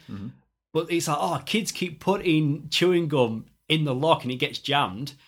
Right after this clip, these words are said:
Speaker 2: At the end of Jay and Silent Bob Reboot,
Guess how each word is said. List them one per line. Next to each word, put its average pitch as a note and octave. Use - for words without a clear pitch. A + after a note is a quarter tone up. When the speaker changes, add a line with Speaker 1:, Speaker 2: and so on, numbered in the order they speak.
Speaker 2:
At G#3
the F#3
end E3+
of A2+
Jay D#3
and D3
Silent C#3+
Bob A#2
Reboot, A#2